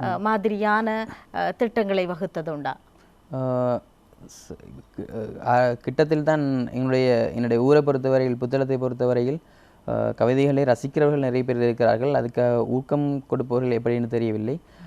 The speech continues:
Speaker 2: அந்த ஊக்கத்தை என்னை விட இன்னும் வளர்ந்து வருகின்ற கவிஞர்களுக்கு ஊக்கம் கொடுக்க வேண்டும் என்ற ஒரே ஒரு ஆசையின் மூலமாக, ஆ, கவியரங்குகளை நடத்த வேண்டும் என்ற ஒரு எண்ணத்தில் இம்மாத கடைசியில் கவியரங்கம் ஒன்றை ஏற்பாடு செய்து, இரவு நேர கவியரங்கம் ஒன்றை ஏற்பாடு செய்து,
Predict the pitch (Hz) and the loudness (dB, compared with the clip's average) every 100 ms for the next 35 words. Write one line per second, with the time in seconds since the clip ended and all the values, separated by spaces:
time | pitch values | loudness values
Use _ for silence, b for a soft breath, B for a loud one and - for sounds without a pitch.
0 | B 110 113 120 135 139 143 143 - - | B -4 0 2 2 2 4 2 0 -8
1 | _ _ - 117 131 147 147 135 160 - | _ _ -8 -2 2 4 4 6 6 4
2 | - 127 143 139 123 123 143 139 135 127 | -4 0 0 0 2 2 4 2 2 0
3 | 123 127 127 123 - 131 127 127 139 127 | 0 0 0 0 0 0 0 0 0 2
4 | 127 127 123 123 120 120 117 120 120 117 | 0 0 0 0 0 2 2 4 4 2
5 | 113 - 120 113 127 117 113 110 110 131 | 0 0 -2 -2 -4 -4 -2 -4 -4 -6
6 | 165 b b b 113 113 113 113 113 113 | -8 b b b 0 4 6 4 4 0
7 | - - _ - - 127 143 135 131 131 | -6 -14 _ -4 2 4 6 4 4 0
8 | 127 123 117 113 120 117 113 117 110 196 | 2 0 0 -2 0 0 0 -2 -2 -4
9 | 104 110 110 107 - _ - 117 117 110 | -2 -2 -2 -4 -10 _ -6 -2 -2 0
10 | 139 123 - _ _ - - - - 120 | -2 -2 -6 _ _ -20 -18 -18 -10 -4
11 | 123 120 117 - - 117 117 127 127 117 | 0 2 2 -2 -4 -4 -4 -4 -6 -4
12 | 120 120 120 117 113 110 113 110 113 110 | 0 0 0 -2 -4 -2 -2 -2 -6 -2
13 | 110 110 110 110 107 117 117 107 110 110 | -4 -2 -6 -6 -4 -2 -2 -4 -4 -8
14 | - 117 117 113 113 110 110 117 110 113 | -6 -2 0 -2 -4 -4 -4 -4 -6 -6
15 | 107 110 | -8 -8